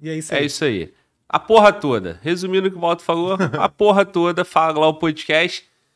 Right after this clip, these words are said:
Speaker 2: No link da nossa transmissão, você vai ter o link pro nosso Telegram, o link dos nossos patrocinadores, pra tu conhecer lá, é, a pós-graduação do Instituto Rogério Greco e o, o link da aprovação bisurada, beleza?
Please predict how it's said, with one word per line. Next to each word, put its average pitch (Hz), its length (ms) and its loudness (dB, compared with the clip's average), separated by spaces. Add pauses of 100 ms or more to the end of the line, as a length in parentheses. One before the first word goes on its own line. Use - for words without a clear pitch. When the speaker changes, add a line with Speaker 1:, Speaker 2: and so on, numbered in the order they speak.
(220)
Speaker 2:
No 226 200 -2
link 254 340 0
da 214 140 2
nossa 190 300 0
transmissão, 165 540 -2
você 170 240 -4
vai 160 200 -2
ter 110 380 -6 (640)
o 170 120 0
link 156 240 0
pro 156 120 -4
nosso 139 220 -2
Telegram, 143 520 0 (580)
o 190 140 -2
link 160 300 -4
dos 147 160 -2
nossos 135 280 -2
patrocinadores, 131 920 -4
pra - 200 -8
tu - 120 -20
conhecer 120 480 -6
lá, 110 300 -4 (400)
é, 104 680 -6
a 110 120 -8
pós-graduação 110 1000 -4 (540)
do 113 120 -14
Instituto 120 400 -8
Rogério 113 280 0
Greco 147 560 -6 (160)
e 165 200 -4
o, 156 280 -6 (240)
o 143 60 -4
link 139 260 -4
da 139 80 2
aprovação 135 460 -4
bisurada, 123 460 -4 (140)
beleza? 113 500 -4